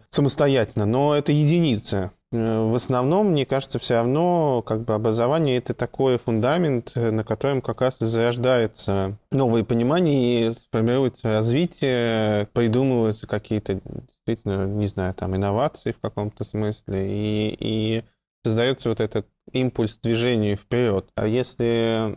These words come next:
подобного образования не будет, ну, как бы ждать, что как-то оно само собой все возникнет, ну, мне кажется, это очень наивно. Поэтому, э, конечно, сейчас действительно сложный такой очень период, потому что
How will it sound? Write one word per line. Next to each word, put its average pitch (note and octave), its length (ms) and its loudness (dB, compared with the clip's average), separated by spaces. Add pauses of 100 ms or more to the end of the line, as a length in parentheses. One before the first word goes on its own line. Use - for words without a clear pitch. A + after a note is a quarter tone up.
(120)
подобного A2 460 0
образования A2+ 520 0
не A2+ 140 2
будет, C3+ 420 -2
ну, G#2 80 -4
как G2+ 200 -4
бы G2+ 100 0
ждать, G#2+ 320 -2
что G2+ 340 -2
как-то - 320 -6
оно G#2+ 160 0
само B2+ 300 0
собой C#3+ 440 0
все G#2 520 0
возникнет, A2 720 -2 (340)
ну, B2 100 -4
мне A2 240 0
кажется, - 360 -4
это G#2 160 -2
очень G#2 300 -2
наивно. G2+ 540 -2 (300)
Поэтому, C3 760 0 (420)
э, A2 460 -2
конечно, D#3 640 0
сейчас - 720 -4 (100)
действительно B2 560 0
сложный B2+ 560 0
такой G#2 720 0
очень G#2 540 -4
период, D3 480 0
потому A2+ 340 0
что A#2+ 220 -4